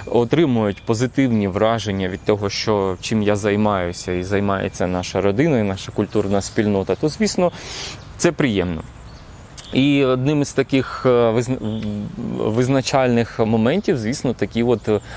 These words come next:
моменти, як, е, відзначення стипендією, м, голови обласної адміністрації. Е, я сприйняв це дуже позитивно, тому що це стимул певний працювати далі. Це означає, що дійсно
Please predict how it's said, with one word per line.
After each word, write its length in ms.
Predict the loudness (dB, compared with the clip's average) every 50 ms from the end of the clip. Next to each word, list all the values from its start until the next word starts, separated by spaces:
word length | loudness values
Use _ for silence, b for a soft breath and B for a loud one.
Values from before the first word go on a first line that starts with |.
| B B
моменти, 460 | 0 2 2 4 2 0 0 -2 -2
як, 200 | 0 0 0 -2 -2 -6 -2 -2
е, 120 | -2 -2 B B B B B B B B -14 -12 -10 -6 -2 0
відзначення 800 | 2 2 2 2 2 2 2 2 0 -2 -2 -2 0 0 0 0
стипендією, 1120 | 0 -2 -4 0 0 0 0 0 0 0 2 2 2 4 4 4 4 4 4 4 4 4
м, 720 | 2 0 -2 -2 -4 -4 -4 -4 -2 -2 -2 -2 -4 -4 -2 0
голови 440 | 2 2 2 2 2 2 2 4 2
обласної 440 | 2 2 0 -4 -4 -2 -2 -2 0
адміністрації. 840 | 0 0 -2 -2 -4 -4 -4 -2 0 0 -2 -2 -6 -8 -8 -8 -8 B B B B B B B B B -2 0
Е, 300 | 2 2 4 4 2 2
я 380 | 0 0 2 2 2 2 0
сприйняв 520 | -2 -8 -2 0 0 2 2 2 2 0 0
це 160 | 0 -4 -2
дуже 280 | 0 0 2 2 0
позитивно, 800 | 0 0 -2 0 0 -2 0 2 2 4 4 4 4 4 2 0 B B B B B B B B 0
тому 300 | 0 2 4 2 2 2
що 840 | 0 -4 -2 0 2 4 4 4 4 4 4 4 4 2 2 0 -2
це 440 | -4 -2 0 2 2 2 2 0 -4 -8
стимул 520 | -8 -8 -4 0 2 2 4 4 2 0 2
певний 420 | 2 2 2 2 2 0 -2 -2 0
працювати 600 | -2 -2 -2 0 0 2 2 2 0 2 -2 -2
далі. 500 | 0 2 2 2 2 0 -2 -4 -6 -8 -8
Це 160 | -2 0 2
означає, 640 | 2 4 2 2 -2 -2 -2 -2 0 0 0 0
що 380 | -2 -6 -4 0 2 2 2 2
дійсно 500 | 0 0 -2 -2 -2 -2 -4 -4 -4